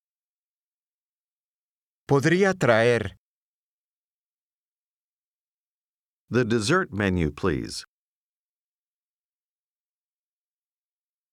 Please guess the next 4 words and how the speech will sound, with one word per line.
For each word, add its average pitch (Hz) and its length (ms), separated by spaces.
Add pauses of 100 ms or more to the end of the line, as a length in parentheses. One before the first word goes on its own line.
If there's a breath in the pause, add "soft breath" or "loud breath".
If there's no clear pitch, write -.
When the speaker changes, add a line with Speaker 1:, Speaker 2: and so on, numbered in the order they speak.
(1500)
Speaker 1:
El 139 160
menú 147 340
de 170 120
postres, 131 720